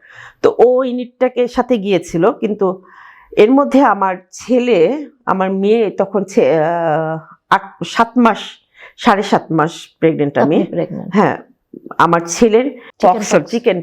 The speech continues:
Speaker 1: পক্স। তখন আমি সিএমএইচ এ ভর্তি হই, আর ও থাকে তখন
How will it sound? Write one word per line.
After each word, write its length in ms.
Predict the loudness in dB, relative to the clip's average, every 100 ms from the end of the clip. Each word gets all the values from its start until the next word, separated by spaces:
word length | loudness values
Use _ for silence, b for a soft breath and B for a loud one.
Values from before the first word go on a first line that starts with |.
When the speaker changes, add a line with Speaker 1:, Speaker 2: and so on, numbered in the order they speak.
| -4
Speaker 1:
পক্স। 220 | -6 -8 -20 _ _ _ -6
তখন 380 | -6 -2 -2
আমি 160 | 0 -2
সিএমএইচ 440 | 0 0 0 -2
এ 40 | -4
ভর্তি 460 | -2 -4 -2 -2
হই, 300 | 0 0 -2 b b b
আর 180 | 0 2
ও 140 | 0
থাকে 280 | 0 2 2
তখন 420 | 2 2 2 0